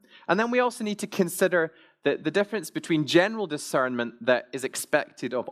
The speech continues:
all of us as followers of Jesus, and then special gifts of discernment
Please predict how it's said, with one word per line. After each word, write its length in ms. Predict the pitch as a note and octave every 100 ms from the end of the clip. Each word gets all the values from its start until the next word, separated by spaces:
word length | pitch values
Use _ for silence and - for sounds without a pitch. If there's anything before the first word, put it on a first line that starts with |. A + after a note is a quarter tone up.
| -
all 220 | C3+ E3+
of 120 | C#3
us 160 | A2 A2
as 120 | -
followers 400 | - A#2 A2 G#2+
of 100 | G#2
Jesus, 440 | A#2+ A#2 A#2 A2
and 100 | B2+
then 280 | D#3 F3+ F#3 _ _ _ - -
special 480 | - G3+ F#3+ F#3+
gifts 920 | C#3+ - F3 C#3 - - - - - - - - _
of 180 | D3 C3+
discernment 840 | C3+ - - D#3 D3+ C#3+ A#2+ -